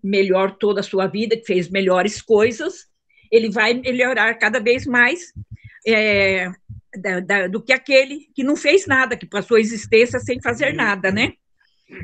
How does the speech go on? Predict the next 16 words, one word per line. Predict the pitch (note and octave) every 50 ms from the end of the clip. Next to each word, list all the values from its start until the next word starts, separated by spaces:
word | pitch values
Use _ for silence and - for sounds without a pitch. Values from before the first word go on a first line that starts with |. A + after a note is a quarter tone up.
| - C3+ - _ _ -
Então, | F#3+ F3+ - A3 G#3 A3 A#3+
aquele, | C4+ C#4+ C#4 _ C4+ C4 B3+ C4 C4+ C#4+ -
esse | C#4+ C#4+ C#4 A3+ A3 A3+ A3 A3+ -
que | - _
tá, | - A#3 G#3+ G#3
trabalhou | G#3 - G#3 G3+ G#3+ G#3+ G#3 G#3+ G#3+ G3
mais, | G3 F#3+ F3+ F3+ F#3 -
que | - -
se, | E3+ - - F#3 -
que | - F#3+ F#3 F#3 F3+ F3 D#3+
se | - -
adiantou | F#3 F3+ E3+ G3+ F#3+ F#3 F#3 A#3+ A3 G#3+
mais, | A3 G#3 F#3 G3+ G#3+ C4+ F#4 - - _ _ _ _ - _ _ _ _ -
ele | A3+ A3+ B3
vai | A3 C4+ C4+ E4
ser | F4 - - D#4 D#4 E4 F#4+